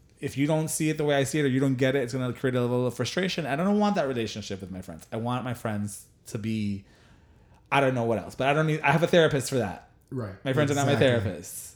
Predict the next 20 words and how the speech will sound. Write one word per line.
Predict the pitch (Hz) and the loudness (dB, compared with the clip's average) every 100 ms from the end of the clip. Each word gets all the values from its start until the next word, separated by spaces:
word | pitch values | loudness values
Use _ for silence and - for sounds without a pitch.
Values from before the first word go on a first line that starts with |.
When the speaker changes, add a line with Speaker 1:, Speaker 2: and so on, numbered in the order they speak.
| - | -16
Speaker 2:
That's | 92 95 - | -12 -10 -8
right. | 160 131 - | -6 -8 -2
Speaker 1:
So | 120 | 0
that's | 135 | 2
just, | 151 135 | 0 -2
like, | 127 110 - | -2 -4 -8
my | 95 110 127 | -6 -2 -2
two | 135 123 | 0 -2
cents | 123 117 | -2 -2
on | 117 113 | -4 -4
that | 110 98 | -4 -4
little | 104 | -6
thing. | - 107 90 92 - _ _ _ _ - | -6 -6 -6 -10 -18 _ _ _ _ -8
Speaker 2:
I | 117 | -6
love | 120 151 156 | -2 -2 -2
it. | 110 | -4
I | 107 | -4
think | 120 117 | -4 -4
it's | 104 - | -6 -8
true. | 143 160 | -6 -4